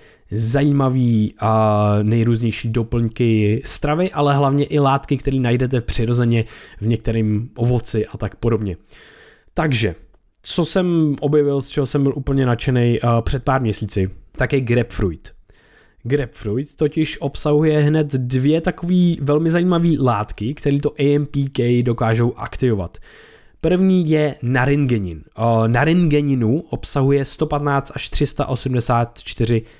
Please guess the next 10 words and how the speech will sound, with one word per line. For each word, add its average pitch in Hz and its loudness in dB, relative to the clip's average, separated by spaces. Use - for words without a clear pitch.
miligramů 113 0
na 104 0
litr. 110 -2
V - -18
čem 170 -2
je 180 0
zajímavý 170 2
na-, 123 2
na-, 123 2
naringenin? 151 2